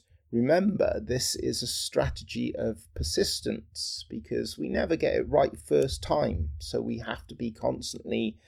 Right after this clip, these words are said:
monitoring what we're doing and keep going until we get the desired outcome. And that's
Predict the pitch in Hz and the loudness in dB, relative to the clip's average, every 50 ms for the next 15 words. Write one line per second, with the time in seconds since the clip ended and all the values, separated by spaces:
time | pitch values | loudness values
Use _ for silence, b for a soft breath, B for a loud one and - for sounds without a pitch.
0 | b b b b b b b _ - 104 104 101 113 123 131 135 - - 139 131 | b b b b b b b _ -4 2 6 8 8 8 8 4 2 4 6 6
1 | 131 135 135 131 131 123 113 110 113 113 110 110 113 - - 104 98 95 101 107 | 6 6 4 4 2 2 8 8 8 8 8 6 2 4 2 2 2 4 4 2
2 | 110 113 113 - - 104 95 95 95 95 98 95 95 98 - - - _ - _ | 2 0 -2 -2 -4 -6 -4 -4 -4 -6 -6 -8 -10 -10 -12 -14 -16 _ -20 _
3 | - _ _ _ - _ - - 156 151 - _ _ - 147 151 143 120 107 110 | -20 _ _ _ -20 _ -2 -2 -2 -2 -2 _ _ 12 12 12 12 10 8 6
4 | 113 113 113 113 - 123 117 110 113 107 - 110 110 101 - 101 101 90 104 101 | 4 2 0 -2 0 2 4 4 4 4 4 4 4 4 2 -2 -4 -4 -4 -4
5 | 101 113 104 101 98 95 98 101 95 95 95 - 95 90 90 90 90 98 110 98 | -2 0 0 0 2 2 2 2 2 0 -4 -6 -6 -4 -2 -2 0 0 0 -2
6 | 92 - - - - | -2 -6 -8 -10 -10